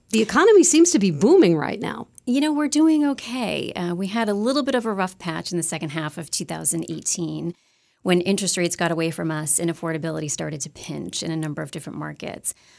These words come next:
Speaker 2: But things have, have really settled down now. What we're starting to see at the early stages of the spring selling season, that it actually is pretty good.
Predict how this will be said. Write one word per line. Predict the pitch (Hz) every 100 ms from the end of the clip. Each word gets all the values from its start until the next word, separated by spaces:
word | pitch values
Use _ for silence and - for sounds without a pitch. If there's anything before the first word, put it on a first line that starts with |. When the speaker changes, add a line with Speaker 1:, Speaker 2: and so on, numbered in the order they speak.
| _
Speaker 2:
But | 233 -
things | 277 294
have, | 196 202 214 202
have | 202
really | 220 214
settled | 202 190 180
down | 185 165 175
now. | 180 185 180
What | 165
we're | -
starting | 170 165 160
to | 170
see | - 165
at | 165
the | -
early | 180 180
stages | 170 170 165 160
of | 156
the | 170
spring | - 165
selling | 165 175 175
season, | 175 175 180
that | 175
it | 185
actually | 247 - 339 311
is | 226 214
pretty | - 208 190
good. | 185 180 110